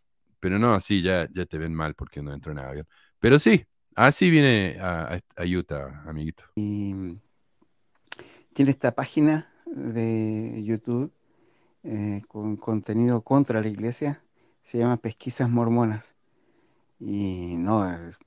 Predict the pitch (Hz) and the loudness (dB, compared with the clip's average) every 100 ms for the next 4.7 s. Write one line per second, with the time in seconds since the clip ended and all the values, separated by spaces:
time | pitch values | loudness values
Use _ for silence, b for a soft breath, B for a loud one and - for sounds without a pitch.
0 | - _ _ - 104 104 110 120 117 113 | -20 _ _ -6 -6 -2 0 0 0 -2
1 | 117 110 117 131 123 117 110 107 113 127 | -2 -4 -6 0 2 2 2 -2 -2 -2
2 | 120 113 117 123 123 127 123 113 110 - | -4 -6 -6 -2 2 2 2 0 -4 -2
3 | 123 113 107 - 107 104 - _ _ _ | 0 0 -4 -6 -10 -10 -18 _ _ _
4 | 123 135 131 117 113 113 | 2 4 4 2 0 -4